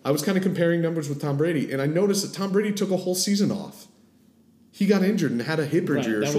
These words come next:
Speaker 1: shoulder
Speaker 2: early.
Speaker 1: injury.
Speaker 2: Yep, that
Speaker 1: And he
Speaker 2: season.
Speaker 1: was out in twenty ten or two, twenty eleven. And I was like, "I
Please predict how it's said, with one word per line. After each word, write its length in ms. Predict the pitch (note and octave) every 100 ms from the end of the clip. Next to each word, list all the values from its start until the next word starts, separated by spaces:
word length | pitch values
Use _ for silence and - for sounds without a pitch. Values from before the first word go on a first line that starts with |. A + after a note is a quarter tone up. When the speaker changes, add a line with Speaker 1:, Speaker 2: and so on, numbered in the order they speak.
| -
Speaker 1:
shoulder 120 | C#3+
Speaker 2:
early. 200 | A#2 G2+
Speaker 1:
injury. 80 | - - -
Speaker 2:
Yep, 280 | C3 -
that 100 | -
Speaker 1:
And 100 | C#3
he 80 | D3
Speaker 2:
season. 100 | E3
Speaker 1:
was 120 | E3
out 80 | F3
in 60 | E3+
twenty 300 | E3+ G3+ G3
ten 500 | F#3+ F3 G3 G#3+ G3+
or 120 | D3
two, 360 | - - F#3 E3+
twenty 220 | - F3+
eleven. 460 | F3 D3+ F#3+ G#3+ A2
And 120 | G2+
I 60 | C#3+
was 140 | F#3+
like, 120 | F#3 - -
"I 240 | A3+ C#4